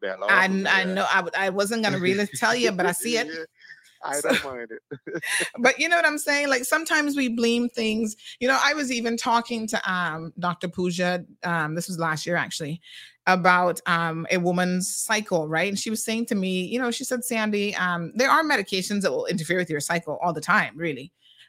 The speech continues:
Speaker 2: Um, even
Speaker 1: Mm.
Speaker 2: living in a house with other women interferes with your cycle. So, of course, <laughs> medication will."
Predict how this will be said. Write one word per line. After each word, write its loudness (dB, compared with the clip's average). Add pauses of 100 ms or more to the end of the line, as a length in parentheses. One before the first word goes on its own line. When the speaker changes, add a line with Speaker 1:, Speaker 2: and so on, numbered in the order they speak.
(100)
Speaker 2:
Um, 6
even 6
Speaker 1:
Mm. 6
Speaker 2:
living 6
in 2
a 2
house 0
with 0
other 6
women 4
interferes 2
with 0
your 0
cycle. -2
So, -2
of -6
course, 2
<laughs> -2
medication 2
will." -2